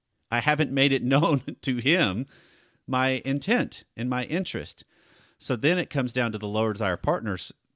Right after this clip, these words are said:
confronting of themselves to say, "Just because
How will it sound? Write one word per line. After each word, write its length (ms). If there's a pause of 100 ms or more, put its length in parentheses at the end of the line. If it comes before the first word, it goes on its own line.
confronting 580
of 240
themselves 840
to 140
say, 540 (440)
"Just 400
because 560